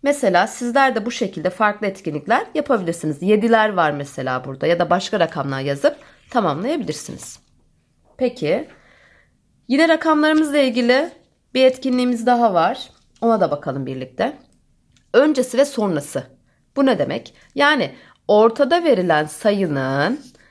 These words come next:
bir öncesinde ve bir sonrasında gelen sayıları bulmamızı istiyor. Bu tarz sorularla da karşılaşacaksınız rakamlarla ilgili. Ortada sayılar verecek size ve diyecek ki bir öncesinde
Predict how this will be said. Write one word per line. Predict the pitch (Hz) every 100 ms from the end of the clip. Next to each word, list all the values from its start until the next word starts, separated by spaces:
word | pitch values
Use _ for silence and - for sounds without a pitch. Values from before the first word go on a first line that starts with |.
| _ _ -
bir | 180 180 254 302 320 202
öncesinde | 190 185 160 160 - 156 185 156
ve | 123 - _ _ _
bir | 170 214 294
sonrasında | - 226 190 165 156 147 139
gelen | 139 185 202 202
sayıları | 202 170 147 143 240 415 - _ _ _ _ _ -
bulmamızı | 302 302 285 254
istiyor. | 254 - - 123 - - _ _ _ _ _ _ _ _ _ _ _
Bu | 311
tarz | 330 269 202
sorularla | - 165 147 139 147
da | 208 370 -
karşılaşacaksınız | - 320 277 240 226 175 175 - 151 135 143
rakamlarla | 139 135 123 110 69
ilgili. | - - - - - - - -
Ortada | 240 285 302 285
sayılar | 285 285 262 262 262
verecek | 202 160 147 143
size | - 131 131 139 190 294 202
ve | 208
diyecek | 240 247 320 330
ki | - 135 - _ _ _ _ _ _ _ _ _ -
bir | 302
öncesinde | 285 240 185 190 190 170 147 143